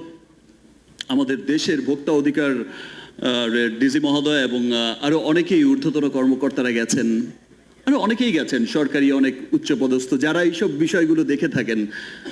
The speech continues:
কোম্পানির পরিবেশ, কোম্পানির উন্নয়ন, কোম্পানির সমস্ত বিষয়গুলো দেখে থাকেন, গিয়েছেন এবং তারা কিন্তু ভূয়সী প্রশংসা করেছেন।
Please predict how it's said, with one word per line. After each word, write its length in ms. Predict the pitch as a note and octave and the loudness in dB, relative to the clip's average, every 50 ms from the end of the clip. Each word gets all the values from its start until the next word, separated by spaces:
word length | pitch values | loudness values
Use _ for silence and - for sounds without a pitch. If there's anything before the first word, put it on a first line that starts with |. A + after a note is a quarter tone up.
| - - - - - - - - - - - - - - - - - - - - - - - - - - - - - | -14 -14 -18 -18 -20 -20 -20 -20 -20 -20 -20 -20 -20 -20 -20 -20 -20 -20 -20 -20 -20 -20 -20 -20 -20 -20 -16 -8 -4
কোম্পানির 400 | E3 D3 C3+ D#3+ D3 D3 D3 C3+ | -2 0 0 0 0 0 0 0
পরিবেশ, 580 | D3 D#3+ D3+ D3+ D3 D3+ D3+ D#3 D#3 D3+ - | 0 0 0 2 2 2 0 0 0 0 -2
কোম্পানির 440 | - D#3+ C#3+ C#3 C3+ C3+ C3+ C3+ C3+ | -2 0 0 0 0 2 2 2 2
উন্নয়ন, 420 | C#3+ D#3 D#3+ D#3+ D#3 D#3 D3+ D3+ D3+ | 2 2 2 2 2 0 0 -2 -2
কোম্পানির 380 | D3 D3+ C3+ - D3 C#3+ C#3+ | -2 -2 -2 0 0 0 0
সমস্ত 380 | C#3 - F#3+ G#3 G#3+ G#3+ - G#3 | 0 0 0 0 0 0 0 0
বিষয়গুলো 480 | F3+ D#3 D3+ F#3+ E3 D#3+ D3+ D3+ D3 | 0 0 2 2 2 2 2 2 2
দেখে 220 | C3+ C3+ B2+ C3 C#3 | 2 0 -2 -2 -2
থাকেন, 380 | B2+ B2+ A2 A#2+ D3 A3 C4 - D#3 - - - - - C#3 | -2 -2 -2 0 2 2 4 2 0 -4 -10 -14 -12 -4 0
গিয়েছেন 320 | D3+ G#3 B3 A#3 - D#4 | 0 2 2 0 0 0
এবং 200 | D4+ C4+ D4 C#4+ | 2 2 2 0
তারা 220 | C4+ C#4 C#4 C#4+ C4+ | 0 0 -2 -2 -2
কিন্তু 300 | C#4 C#4+ C4+ B3+ C#4+ B3+ | 0 0 2 2 2 0
ভূয়সী 420 | D#3 C#3 G3+ A#3+ C#4 C4+ - D4 | 0 2 2 4 4 4 2 0
প্রশংসা 560 | G3+ - A#3+ A#3 - C#4+ D4 C#4 C4 C4+ C4 | 0 0 -2 0 2 2 4 4 4 2 0
করেছেন। 460 | - - F3+ D3 C3 - - A2 G2+ | 0 2 0 0 0 0 -4 -6 -6